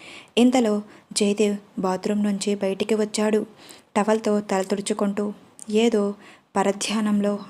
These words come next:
ఆలోచిస్తూ ఉండగా క్రింద ఉన్న హాల్ నుంచి ఢామ్ డమేల్ అంటూ సౌండ్స్ వస్తున్నాయి. "ఏంట్రా ఈ సౌండ్స్?" అనుకుని జయదేవ్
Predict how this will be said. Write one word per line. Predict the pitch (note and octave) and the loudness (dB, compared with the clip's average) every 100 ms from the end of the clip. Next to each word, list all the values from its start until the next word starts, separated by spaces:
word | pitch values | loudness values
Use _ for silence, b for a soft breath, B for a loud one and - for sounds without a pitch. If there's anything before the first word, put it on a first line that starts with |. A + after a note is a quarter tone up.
| G3 | -6
ఆలోచిస్తూ | F#3+ G3+ G3+ G#3 - G#3+ | -2 -2 -2 -4 -2 -2
ఉండగా | G#3+ G3+ G3+ G3+ G#3 B B B B - | 0 0 0 0 -2 B B B B 0
క్రింద | G#3+ G#3+ | 2 4
ఉన్న | A3+ A3 G#3+ | 2 2 0
హాల్ | G3+ F#3+ G3 | -2 -2 -2
నుంచి | G3+ F#3+ G3+ | -2 -2 -2
ఢామ్ | F3+ G3 G3+ G#3 | -2 0 2 2
డమేల్ | G3+ G3 G#3 G#3 | 2 2 2 0
అంటూ | G3+ G3 G3 | -2 -2 -2
సౌండ్స్ | G3+ - F#3+ G#3 G#3+ | -4 -4 -2 -2 0
వస్తున్నాయి. | G#3 G#3 A3 G#3+ G#3+ G#3+ G#3+ B B B B | -2 -2 -2 0 0 -4 -6 B B B B
"ఏంట్రా | G3+ G#3 A3+ A#3 | 4 4 4 4
ఈ | A#3 A3+ | 4 4
సౌండ్స్?" | A3 G3+ G#3 G#3+ | 2 0 0 0
అనుకుని | G3+ G3+ G#3 G3+ A#3+ - | -2 0 0 -2 -4 -2
జయదేవ్ | G3 F#3+ G3 G3+ | 0 2 0 -2